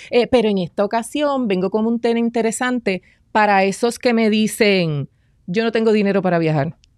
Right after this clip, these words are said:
Yo no puedo viajar. Viajar es para ricos". Hoy vamos a ver diez pasos de cómo ahorrar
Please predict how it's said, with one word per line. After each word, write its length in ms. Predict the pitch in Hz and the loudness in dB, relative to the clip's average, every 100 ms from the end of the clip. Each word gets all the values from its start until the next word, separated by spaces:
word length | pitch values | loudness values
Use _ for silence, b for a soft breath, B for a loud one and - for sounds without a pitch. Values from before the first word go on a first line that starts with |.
| _ | _
Yo 320 | 170 240 320 427 | -6 -2 -2 -2
no 180 | 185 175 | -2 0
puedo 220 | 175 175 | 2 2
viajar. 340 | 170 165 131 - b b | 0 -2 -6 -10 b b
Viajar 320 | 170 220 196 208 | -2 0 2 -2
es 60 | |
para 260 | - 277 302 | -2 -2 2
ricos". 640 | 214 220 202 143 - - _ _ _ _ - | 2 0 -2 -6 -6 -20 _ _ _ _ -2
Hoy 460 | 240 302 254 226 - _ _ - | 0 2 0 -6 -10 _ _ -12
vamos 500 | 147 - 185 180 196 | -12 -4 -2 -2 -2
a 100 | 233 | -2
ver 360 | 214 196 165 151 _ _ - | 0 0 0 -6 _ _ -10
diez 680 | 175 180 247 277 294 311 - | -6 -2 0 2 2 0 -6
pasos 800 | - 240 214 - 156 156 - _ _ - | -2 0 0 -4 -8 -8 -16 _ _ -10
de 240 | 165 196 - | 0 0 0
cómo 420 | - 202 214 220 | 0 2 2 0
ahorrar 480 | 214 220 254 294 | -2 0 0 -2